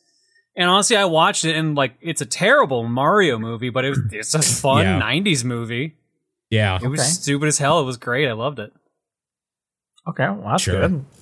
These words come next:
Speaker 3: So, like, where do you, is it just, is it just online? Where do you get the director's
Speaker 1: Yeah,
Speaker 3: cut?
Speaker 1: it's just on the Internet Archive. Just
Speaker 3: Okay.
Speaker 1: look up Mario Brothers Director's Cut and you'll find the entire movie.
Speaker 3: Okay. Cool. I still have not ever seen that movie.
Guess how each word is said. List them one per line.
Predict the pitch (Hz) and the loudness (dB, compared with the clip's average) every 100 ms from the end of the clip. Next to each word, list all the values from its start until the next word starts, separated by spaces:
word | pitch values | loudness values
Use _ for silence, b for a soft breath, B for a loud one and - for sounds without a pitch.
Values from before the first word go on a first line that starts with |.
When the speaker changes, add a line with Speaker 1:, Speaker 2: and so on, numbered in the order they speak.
| _ _ 151 139 | _ _ -10 -2
Speaker 3:
So, | - 165 | 2 4
like, | 160 | 6
where | 147 170 | 6 4
do | 170 | 4
you, | 170 165 160 - _ _ _ | 4 4 0 -4 _ _ _
is | 170 127 | -6 0
it | |
just, | 143 135 | 2 4
is | 151 127 | 2 0
it | |
just | 139 139 | 0 0
online? | 123 117 127 160 240 254 240 - | 0 2 2 4 2 -2 -8 -4
Where | 139 | -4
do | |
you | 139 | 0
get | 151 | 0
the | 139 | 2
director's | 131 139 175 | 2 4 2
Speaker 1:
Yeah, | 214 | 0
Speaker 3:
cut? | 101 87 | -4 -2
Speaker 1:
it's | 143 151 | 0 2
just | 165 160 | 2 2
on | 175 | 4
the | 175 | 4
Internet | 175 202 | 4 4
Archive. | 170 135 135 123 120 - 120 | 4 4 2 0 -2 -10 -4
Just | 139 113 | -2 0
Speaker 3:
Okay. | |
Speaker 1:
look | 147 151 | -2 2
up | 165 147 _ - | 0 0 _ -8
Mario | 156 139 147 | 0 2 4
Brothers | 147 147 147 131 | 2 2 0 0
Director's | 143 139 156 | -2 -2 -4
Cut | - 131 | -2 -2
and | 120 | -2
you'll | |
find | 117 135 127 | -4 -4 -4
the | |
entire | 123 135 135 | -4 -4 -2
movie. | 139 135 113 _ _ _ _ _ _ 143 | -4 -6 -10 _ _ _ _ _ _ -14
Speaker 3:
Okay. | 170 165 180 _ _ _ _ _ _ _ _ _ _ _ _ _ _ _ _ _ _ _ - | -10 -10 -10 _ _ _ _ _ _ _ _ _ _ _ _ _ _ _ _ _ _ _ -8
Cool. | 135 131 117 | -6 -6 -4
I | 143 | -4
still | 139 190 | 0 2
have | 156 | 4
not | 147 139 131 | 4 4 2
ever | 131 120 | -2 -2
seen | - 101 | -2 -6
that | 87 | -8
movie. | 85 85 | -12 -16